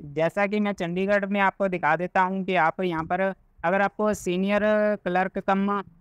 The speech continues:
टाइपिस्ट की जो पोस्ट आपको देखनी है तो यहाँ पर जो टोटल पोस्ट आपको यहाँ पर देखने को मिल रही है, जो कि जनरल की टोटल पोस्ट यहाँ पर दो सौ अट्ठाईस टोटल पोस्ट हैं, जिसके अंदर आपको, अ,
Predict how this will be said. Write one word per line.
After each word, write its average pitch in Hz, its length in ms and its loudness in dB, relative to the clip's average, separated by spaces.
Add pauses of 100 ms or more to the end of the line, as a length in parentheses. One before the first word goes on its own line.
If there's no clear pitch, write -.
(1200)
टाइपिस्ट 180 540 0
की 214 160 4
जो 208 140 2 (400)
पोस्ट 185 320 0
आपको 202 280 2
देखनी 180 340 -2
है 196 140 0
तो 202 180 0
यहाँ 156 260 -2
पर 196 380 0 (420)
जो 175 260 0 (360)
टोटल 180 400 0
पोस्ट 208 380 0
आपको 196 320 2
यहाँ 180 180 -2
पर 185 120 -2
देखने 185 320 -2
को 190 100 -4
मिल 180 180 -2
रही 190 180 -2
है, 185 260 0
जो 175 160 0
कि 185 160 -2
जनरल 165 460 0
की 196 180 0
टोटल 180 340 -2
पोस्ट 185 380 -4
यहाँ 160 220 -2
पर 185 260 0 (960)
दो 175 200 2
सौ 208 140 0
अट्ठाईस 180 480 0
टोटल 190 280 0
पोस्ट 196 360 -2
हैं, 196 280 0
जिसके 170 340 -4
अंदर 190 320 0
आपको, 196 680 0
अ, 175 680 -2